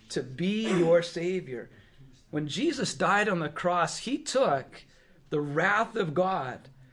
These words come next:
for you and for me. He took your sin. He took your penalty. He not only died for you, listen to this, he not only died for you, the Bible says he died as you.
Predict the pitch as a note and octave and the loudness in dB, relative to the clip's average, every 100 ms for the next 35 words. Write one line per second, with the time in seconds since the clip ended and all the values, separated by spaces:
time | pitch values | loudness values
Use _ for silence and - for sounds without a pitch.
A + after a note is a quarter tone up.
0 | - _ - D#3 D3+ D#3 G#3+ G3 B2+ - | -20 _ -10 -2 0 0 0 -2 -6 -10
1 | - D3+ C#3+ D#3 D3+ F3 D#3+ A#3+ C4 C4 | -12 -8 -4 -2 0 0 -2 -6 -2 -2
2 | G3+ - - _ C#3 C#3+ F#3+ A#3+ B3 - | -2 -8 -20 _ -8 2 4 4 -2 -4
3 | - B2 G#2+ C3 G3 A3 F3+ C#3+ D3 G3+ | -8 -10 -10 -6 -4 -2 -2 -4 -2 -2
4 | A3 A#3 A#3 A3 A3+ D#3+ - B2 B2 - | 0 -2 -4 -6 -4 -6 -6 -10 -10 -18
5 | - - - C#4 D4 C4 A3 G3 E3 C#3 | -20 -16 -2 0 2 2 2 0 0 2
6 | E3 D#3 C#3 - - - G3+ B3+ C#4 C#4 | 2 0 -6 -12 -20 0 2 4 2 2
7 | D4 E4 D4+ - - - D#3+ A#3+ C3+ G3 | 0 -2 -6 -14 -20 -8 -6 -4 -2 -2
8 | C#3 B2 B2 - - - - - - - | 0 -4 -6 -14 -16 -20 -20 -20 -20 -10
9 | G3+ C4 C4 A#3 G3 E3+ D3 C#3 - - | -4 -2 -2 0 0 0 0 -2 -6 -16
10 | - - G3 A#3+ C4+ C4+ C4+ - - - | -18 2 4 4 -2 -4 -6 -6 -10 -20
11 | - _ _ _ D#3+ C#3 - - - - | -20 _ _ _ -4 -2 -2 0 0 2
12 | D#3+ - A3+ F#3+ F3+ D#3+ E3 - - D#3+ | 0 0 -4 0 0 2 0 -4 -4 0
13 | F3+ G#3+ F#3 A#2+ A#2+ G2+ | 2 2 0 -4 -10 -12